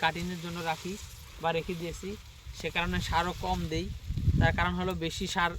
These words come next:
যদি আমাদের, আমরা দেই, তাহলে গাছগুলো কিন্তু জাপটি মেরে পড়ে যাবে, তখন কিন্তু আসলে কাটিং গাছ, যে গাছগুলো পড়ে যাবে সেগুলো কিন্তু কাটিং নষ্ট হয়ে যায়।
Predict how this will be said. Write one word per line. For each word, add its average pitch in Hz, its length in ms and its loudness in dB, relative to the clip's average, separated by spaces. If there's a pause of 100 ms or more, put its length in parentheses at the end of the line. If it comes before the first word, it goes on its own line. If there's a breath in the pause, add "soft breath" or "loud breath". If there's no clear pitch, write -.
(140)
যদি 160 180 -6 (120)
আমাদের, 160 280 -2 (220)
আমরা 165 160 -2 (140)
দেই, 170 140 0 (480)
তাহলে 165 280 4
গাছগুলো 165 400 2
কিন্তু 180 160 -2 (100)
জাপটি 165 340 0
মেরে 180 160 -2 (100)
পড়ে 190 240 2
যাবে, 165 180 -2 (520)
তখন 170 200 -2 (100)
কিন্তু 180 160 -2 (100)
আসলে 170 260 -4 (200)
কাটিং 175 260 0 (580)
গাছ, 160 160 2 (120)
যে 170 60 -6 (140)
গাছগুলো 165 320 -2 (120)
পড়ে 190 220 0
যাবে 180 220 -2
সেগুলো 160 300 -6
কিন্তু 175 240 -6
কাটিং 160 200 -2 (120)
নষ্ট - 260 -6
হয়ে 147 160 -2
যায়। 170 120 -6